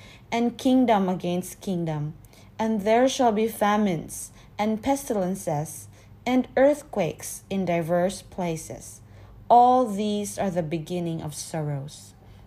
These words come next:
Matthew chapter twenty-four, verses six to eight. While these prophecies received a partial fulfillment at the destruction of Jerusalem, they have a more direct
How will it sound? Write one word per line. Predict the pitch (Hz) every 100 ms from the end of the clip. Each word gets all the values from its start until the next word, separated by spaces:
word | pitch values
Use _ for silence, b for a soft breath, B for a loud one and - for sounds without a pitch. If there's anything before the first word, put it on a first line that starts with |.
| -
Matthew | 185 185 180 175 208 226
chapter | - 175 160 - 180
twenty-four, | 165 - 214 233 262 - 165 165 196 B B -
verses | 165 170 165 165 156 170 - -
six | - - 175 175 - -
to | -
eight. | 170 147 - - - - - - - - - - - - B B B B B B
While | 240 262 269
these | 233 320 339
prophecies | - - 226 226 254 - 202 -
received | 202 - 196 185 180
a | 175
partial | - 190 208 220 196 196
fulfillment | - 185 180 226 247 220 165 175 -
at | 190
the | 185
destruction | 175 175 - 196 - - 170
of | 170
Jerusalem, | 160 190 226 226 190 165 147 160 - - - B B B B
they | 220 262 294
have | - 247 233
a | 208
more | 202 202 208 247
direct | 233 196 185 175 175